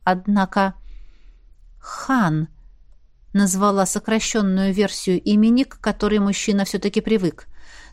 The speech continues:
Ты меня, конечно, извини, но мой уровень доверия к тебе стремится к нулю». «Обоснуй», проговорил брюнет.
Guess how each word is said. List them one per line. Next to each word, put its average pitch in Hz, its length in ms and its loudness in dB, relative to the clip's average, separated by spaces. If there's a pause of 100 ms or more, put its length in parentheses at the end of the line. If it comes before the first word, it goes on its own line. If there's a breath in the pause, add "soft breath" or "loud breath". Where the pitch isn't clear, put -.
(120)
Ты 226 100 4
меня, 196 220 4
конечно, 180 500 2
извини, 185 640 6
но 190 720 4 (520 soft breath)
мой 247 320 6
уровень 240 460 4
доверия 214 420 4
к - 80 -16
тебе 196 300 2
стремится 214 600 2
к 220 120 -2
нулю». 277 440 6 (680)
«Обоснуй», 214 920 4 (600)
проговорил 170 540 0
брюнет. 165 520 -2